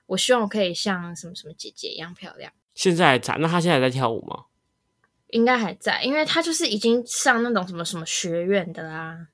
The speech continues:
Speaker 2: 哦，我有说她现在已经走火入魔了。
Speaker 1: 没有啦。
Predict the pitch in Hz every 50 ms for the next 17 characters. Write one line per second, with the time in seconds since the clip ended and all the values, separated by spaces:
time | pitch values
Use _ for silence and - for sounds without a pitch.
0 | _ _ _ _ _ _ _ _ _ _ _ _ _ _ _ _ - 117 104 107
1 | 110 117 117 113 107 104 - 131 135 117 110 - - _ - - - - - 131
2 | 135 131 135 143 127 131 131 - 131 135 135 131 139 143 147 135 180 175 151 135
3 | 120 110 117 117 127 131 - - - 196 202 208 196 190 180 175 170 -